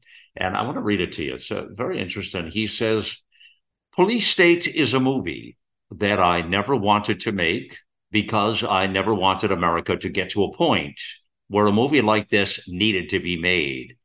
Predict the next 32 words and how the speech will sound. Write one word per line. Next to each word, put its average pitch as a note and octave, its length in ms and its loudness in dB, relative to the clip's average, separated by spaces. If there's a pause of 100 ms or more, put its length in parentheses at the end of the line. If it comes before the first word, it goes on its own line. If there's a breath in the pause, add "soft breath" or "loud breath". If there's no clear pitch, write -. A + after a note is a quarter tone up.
(1700)
I G#2+ 120 4
feel C3 200 2
like A2+ 220 2
the A2 180 4
animal F2+ 400 0
that F2 160 -2
alerts G2 520 0
the G2+ 120 0
herd D#2 600 0 (800)
to A#2+ 180 4
approach G#2 420 2
in G#2 120 2
danger D#2 640 -4 (340)
so A2 160 2
we F#2+ 100 0
can F#2+ 140 -4
take G2+ 300 0
precautionary F2+ 680 0
steps - 420 -4
before E2+ 380 -6
it's - 160 -8
too G2+ 140 -4
late." C2 320 -8 (260 loud breath)
I C#3 160 0
question D3 640 -2
him F2+ 320 -2
on F#2 300 2
that. D2+ 220 -2 (100)
Is G2 180 0
it F#2+ 160 -4
too G#2 220 0
late? E2+ 560 -2